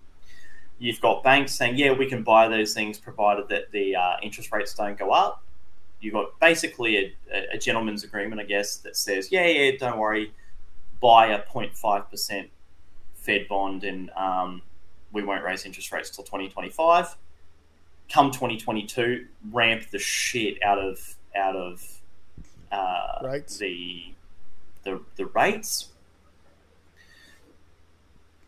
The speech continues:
Speaker 1: Uh, have a ba-, have a massive bank run. Have the government effectively shore up, in quotations,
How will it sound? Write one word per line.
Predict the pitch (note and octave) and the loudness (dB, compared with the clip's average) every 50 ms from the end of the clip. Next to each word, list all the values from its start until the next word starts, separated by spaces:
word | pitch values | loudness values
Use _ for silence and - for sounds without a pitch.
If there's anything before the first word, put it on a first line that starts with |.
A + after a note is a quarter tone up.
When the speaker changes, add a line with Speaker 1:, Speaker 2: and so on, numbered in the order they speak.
| - - | 0 6
Speaker 1:
Uh, | B2 A#2+ A#2+ A2+ A2+ | 8 10 10 10 10
have | A2 - - F#3 F#3 F#3 F3+ | 8 6 8 10 10 10 8
a | E3 C3 | 4 2
ba-, | C3 B2+ - - - | 4 4 4 4 4
have | C#3+ C3 - D3+ D3 C3+ | 4 2 4 2 2 2
a | C#3+ C#3 | 0 2
massive | C3+ C3 B2+ B2+ - B2+ - - | 4 4 4 4 4 -2 0 2
bank | A#2+ B2 C#3+ C#3+ - | 2 2 2 2 2
run. | E3+ F3 G#3+ C4 E4 D#4+ - - - - - - - - - - - - - - - - - - - | 2 2 2 2 -2 -6 -8 -12 -14 -14 -14 -14 -14 -14 -14 -14 -14 -14 -16 -16 -18 -20 -20 -20 -14
Have | - - - D#3+ D#3 D#3+ D3+ C3 C3 | -10 -4 2 4 4 4 4 0 -2
the | C#3+ D3 | -2 -2
government | C3 B2+ - - C3 C#3 D3+ D#3 D3+ C#3 B2+ A#2 A2+ A2 A2 - - - - - - - - - - - - - - - - - - - | -4 -2 2 4 4 4 4 2 -2 -4 -6 -6 -8 -8 -8 -8 -6 -8 -8 -6 -6 -8 -6 -6 -4 -2 -2 0 0 0 -2 -4 -6 -6
effectively | B2 - - - - - - E3 E3 E3 - - E3 D3 - - - C#3 C3+ C3+ C3+ C3 B2 B2 B2 B2+ - - - - - - - - - - | -8 -6 -4 -4 -2 4 4 4 4 4 2 0 0 -2 -2 -2 -4 -2 0 0 0 0 -2 -4 -6 -10 -14 -16 -16 -16 -16 -16 -16 -16 -14 -10
shore | - - - - - - F3 D#3 C3+ B2 A2+ A2+ | -6 -2 0 0 2 4 4 4 4 6 6 6
up, | D#3+ G3 - - - | 4 4 2 -4 -6
in | G#2+ G#2 | -6 -6
quotations, | - - G#2+ G2+ G#2 G2 - - A2 G2+ - | -4 -4 -4 -2 -4 -4 -4 -6 -8 -8 -8